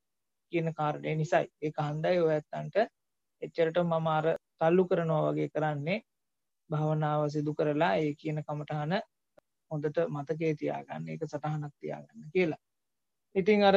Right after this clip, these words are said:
මගේ කමටහන ගැන කිව්වොත් එහෙම, ගිය සතියේදී මම කතා බහ කරපු කාරණා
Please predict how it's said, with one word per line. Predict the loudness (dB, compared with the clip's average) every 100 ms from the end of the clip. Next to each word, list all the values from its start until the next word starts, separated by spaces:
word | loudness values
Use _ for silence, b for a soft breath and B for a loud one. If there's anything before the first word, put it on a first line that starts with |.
| 8
මගේ | 8 8 8
කමටහන | 8 8 8 6 6
ගැන | 6 4
කිව්වොත් | 6 8 8 8
එහෙම, | 4 4 2 2
ගිය | 4 4
සතියේදී | 4 2 4 6 6 4 2
මම | 2 2
කතා | 2 2
බහ | 2 0
කරපු | 0 -2 -2 0
කාරණා | 4 6 4 2